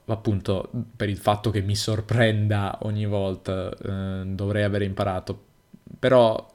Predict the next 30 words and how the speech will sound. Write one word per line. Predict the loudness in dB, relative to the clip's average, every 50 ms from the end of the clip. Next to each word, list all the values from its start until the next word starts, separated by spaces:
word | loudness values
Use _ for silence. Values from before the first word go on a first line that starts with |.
| _ _
il | -4 -2 2
fatto | 2 2 2 0 0
che | 0 0
lo | 0 0 -2
sport, | -2 0 0 0 0 -2 -2 -4 -4
come | -2 -2 -4 -4 -2
tante | 0 0 0 0 0 -2
altre | -2 -2 -2 -2 -4 -2
cose, | -2 0 0 0 0 0 0 -2 -2 -2 -4 -10 -20 -20 -20 -20 -20 -20 -20 _ _ _ _ _ _ _ _ _ _ _
è | -2 0
difficile | 0 0 0 -2 0 2 2 2 2
da | 0 -2
fare, | 0 0 0 2 2 2 2 0 -2 -4 -8 _ _ _ _ _ -4
perché | -4 -4 -4 -6 -8 -2 0 2 2 2
soprattutto | 0 -2 -4 -4 -4 -4 -2 -2 -2 2 4 4
la | 4 4
fase | 4 2 2 2 2
iniziale, | -2 -2 -4 -6 -6 -4 -2 -2 0 0 0 0 0
è, | 2
è | 2 0
difficile | 0 0 -2 -2 -2 0 0 2 4 4 4
iniziare, | 4 2 0 -2 -4 -6 -4 -2 0 0 0 0 0 -2 -2
come | -2 -2 -2 -2 0
tante | 0 0 0 0 -4 -4
cose | -2 0 2 2 2 2 0 -2 -2
che | -2 -2 -2
non | -2 0 -2 -2 -4
ci | -6 -8 -12
piacciono, | -10 -10 -8 -8 -8 -8 -6 -4 -4 0
però | 2 4 4 4 4 2